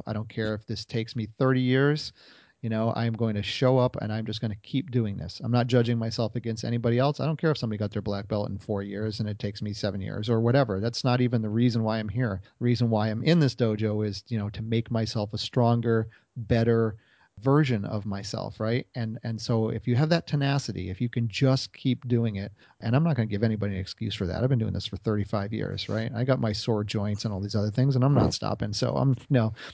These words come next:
somebody that's complaining about it, you know, two or three years in, I'm, I'm just kinda laughing, right? Yeah, I know it's hard. Been there. So you just gotta have that tenacity. You gotta keep showing up, and you gotta just keep trying as hard as you can, because the value you get isn't the belt that we give you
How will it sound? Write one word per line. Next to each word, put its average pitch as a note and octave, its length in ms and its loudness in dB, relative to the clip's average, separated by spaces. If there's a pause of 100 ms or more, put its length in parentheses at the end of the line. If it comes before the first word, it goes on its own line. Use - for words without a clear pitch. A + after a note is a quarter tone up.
(120)
somebody D#3+ 200 8
that's B2+ 120 4
complaining B2+ 480 2
about A2 240 0
it, A2 160 -4
you A#2+ 100 -2
know, G#2+ 220 0
two A#2+ 180 -2
or A2+ 60 2
three A2+ 180 0
years G#2 260 0
in, G#2+ 120 2
I'm, G2 180 -2
I'm G2+ 120 -4
just F#2 160 -8
kinda F2 160 -6
laughing, G#2 440 -6
right? A#2 220 -4
Yeah, B2 180 4
I G#2+ 80 0
know A2 140 0
it's - 120 -6
hard. F2+ 300 -8
Been G#2+ 140 0
there. D#2 180 -6 (500)
So A2+ 440 2
you B2 100 0
just C3 200 2
gotta C3+ 160 6
have A#2+ 200 2
that B2 160 0
tenacity. B2 540 -2
You G2+ 80 -10
gotta G#2 160 -6
keep - 300 -4
showing B2 340 2
up, C3 160 2
and A2 80 -2
you A2 60 -4
gotta A2 140 -2
just G#2 140 -6
keep - 160 -6
trying A2+ 360 -2
as G#2 100 -6
hard B2 260 0
as A2+ 80 0
you A#2 80 0
can, C#3 300 -2
because G#2+ 240 -4
the A#2 80 0
value C3 500 2
you A#2 200 2
get B2+ 340 2
isn't B2 260 -2
the G#2 80 -4
belt A#2 440 -2
that G#2 120 -8
we G#2+ 140 -10
give G#2 220 -6
you C3 200 0